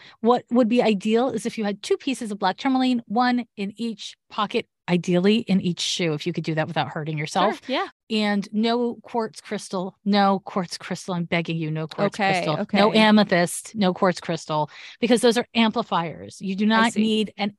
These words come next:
Speaker 1: amplifier. It's just like you're already a hot rod signal. Do
Speaker 2: Yep.
Speaker 1: not add anything to intensify that signal is my advice.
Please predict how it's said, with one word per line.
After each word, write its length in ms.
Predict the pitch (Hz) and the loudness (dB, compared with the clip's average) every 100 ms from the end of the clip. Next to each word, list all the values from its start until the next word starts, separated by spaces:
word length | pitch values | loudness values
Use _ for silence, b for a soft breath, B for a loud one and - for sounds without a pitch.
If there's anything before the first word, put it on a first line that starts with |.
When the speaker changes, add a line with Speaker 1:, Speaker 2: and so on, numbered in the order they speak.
| - | -4
Speaker 1:
amplifier. 960 | 214 208 208 180 196 165 151 147 127 - B B B | -2 -2 -4 -4 -2 -2 -4 -10 -12 -16 B B B
It's 240 | 220 220 | -2 0
just 220 | - 233 247 | 0 2 4
like 200 | 220 240 | 2 2
you're 140 | 226 | 4
already 360 | 240 269 285 254 - | 4 4 4 2 0
a 180 | 202 185 | 0 0
hot 320 | - 277 294 | 0 -4 -4
rod 320 | 220 247 247 208 | 0 0 0 -2
signal. 600 | - 277 220 170 196 - _ _ - | -2 -2 -2 -4 -6 -8 _ _ -10
Do 120 | 190 247 | -4 0
Speaker 2:
Yep. 60 | |
Speaker 1:
not 220 | 233 254 - | 2 0 0
add 240 | 214 233 | 0 2
anything 420 | 233 220 214 208 208 | 2 -2 -4 -4 -6
to 120 | 208 | -8
intensify 640 | 196 - 185 185 185 175 | -10 -10 -10 -6 -4 -2
that 200 | 165 151 | -4 -6
signal 440 | - - 165 170 165 | -8 -8 -6 -6 -6
is 140 | 156 | -6
my 120 | 156 | -4
advice. 600 | 156 165 165 233 294 - | -2 0 2 0 -4 -12